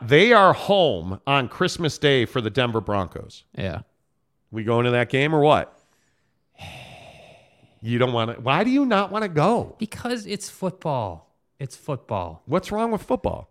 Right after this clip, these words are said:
Speaker 2: You're sitting like, I, I just, I don't know, man. I, yeah.
Speaker 1: You don't, you don't like going to football games in person?
Speaker 2: I'm not a, I'm not a football guy the way I'm an N B A guy.
Speaker 1: Dude, I am a huge football guy. Football games in person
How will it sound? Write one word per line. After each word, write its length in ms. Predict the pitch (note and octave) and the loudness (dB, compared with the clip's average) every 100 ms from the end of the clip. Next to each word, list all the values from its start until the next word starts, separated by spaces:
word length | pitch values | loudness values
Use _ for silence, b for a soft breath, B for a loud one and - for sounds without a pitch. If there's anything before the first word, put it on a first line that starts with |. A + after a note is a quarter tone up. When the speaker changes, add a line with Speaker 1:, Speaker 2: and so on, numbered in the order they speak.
| - | -4
Speaker 2:
You're 120 | G3 | -4
sitting 400 | - A#3+ A#3 A3+ | -4 -8 -8 -6
like, 340 | A3+ G3 - _ _ _ _ D3+ | -4 -4 -8 _ _ _ _ -12
I, 140 | E3 | -10
I 140 | D#3 E3+ | -10 -12
just, 260 | - - E3 | -14 -14 -8
I 140 | F3+ | -4
don't 160 | A#2+ G2 | -2 -4
know, 140 | - - | -10 -14
man. 220 | F2 E2+ | -12 -12
I, 140 | D#2+ - _ | -14 -18 _
yeah. 180 | C2 A#1+ - _ | -20 -20 -20 _
Speaker 1:
You 220 | A#2+ E3+ | -4 0
don't, 260 | F#3 G#3 G#3 D#3+ | 2 2 0 -4
you 200 | D#3 F3 D4 | -2 0 0
don't 200 | D4 - | 0 2
like 200 | F3 - | 0 2
going 200 | G#3 G#3 | 0 0
to 60 | |
football 320 | E3 F3+ E3+ D#3+ | 0 0 2 2
games 240 | D#3 C#3+ | 0 -2
in 80 | C3 | -4
person? 280 | C#3+ C3 E3+ | -4 -2 -2
Speaker 2:
I'm 160 | A3 | -2
not 220 | A#3+ B3+ B3+ | -2 0 -2
a, 100 | G3 | -4
I'm 160 | E3 F#3+ | -6 -4
not 160 | G#3+ A#3 | -2 -2
a 60 | |
football 420 | - G3+ G3 E3 | -4 -6 -2 -2
guy 180 | D3 C#3 | 0 0
the 80 | C3 | 0
way 140 | C3+ | -2
I'm 80 | C3+ | -2
an 60 | B2+ | -4
N 100 | B2+ | -2
B 100 | A#2 | -2
A 160 | A2 G#2 | -2 -2
guy. 280 | F#2 E2+ E2 | -4 -6 -6
Speaker 1:
Dude, 240 | C#3 C#3+ A2 | 0 0 2
I 140 | C#3+ D#3+ | 4 4
am 120 | C#3 | 4
a 100 | A#2 | 0
huge 680 | - - C#3+ C#3 A2 F2 - | -2 -6 2 2 2 -2 -4
football 400 | A2+ - E2+ D2+ | -4 -2 -4 -6
guy. 240 | B1 G1+ _ _ _ _ _ - | -12 -16 _ _ _ _ _ 0
Football 380 | F3+ F#3 F#3 E3 | 0 6 6 6
games 320 | E3 E3 C#3+ | 2 0 0
in 120 | C3 | -2
person 600 | - G#2+ - C#3+ D#3 | -2 -4 -2 -4 -4